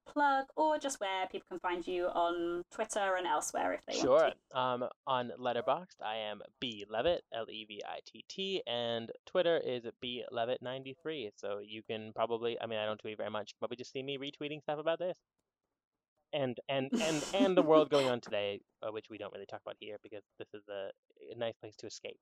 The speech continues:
Speaker 2: to. But yeah.
Speaker 1: Yeah, this is our, this is our place that we escape to every week and have a lovely time talking about Disney. Um, but yeah, if, uh,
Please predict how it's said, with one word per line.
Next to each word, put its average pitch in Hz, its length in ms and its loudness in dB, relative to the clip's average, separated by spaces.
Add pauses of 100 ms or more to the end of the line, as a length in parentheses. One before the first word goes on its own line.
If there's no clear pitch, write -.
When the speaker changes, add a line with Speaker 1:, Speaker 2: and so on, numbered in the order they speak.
(120)
Speaker 2:
to. - 80 -20 (480)
But - 100 -10
yeah. - 60 -18 (1300)
Speaker 1:
Yeah, 190 500 -2 (140)
this 220 220 -2
is 190 140 0
our, 180 360 4
this 196 200 -4
is 185 120 0
our 180 200 2
place 175 300 -2
that - 100 -4
we 170 100 0
escape 165 360 -2
to 165 100 0
every 160 180 0
week 165 220 -2
and 165 80 2
have 160 100 2
a 160 60 2
lovely 170 460 0
time 165 280 2
talking 170 300 0
about 165 240 0
Disney. 165 340 0 (340)
Um, 190 520 4 (100)
but 196 140 0
yeah, 170 200 2
if, 190 220 0
uh, 175 380 2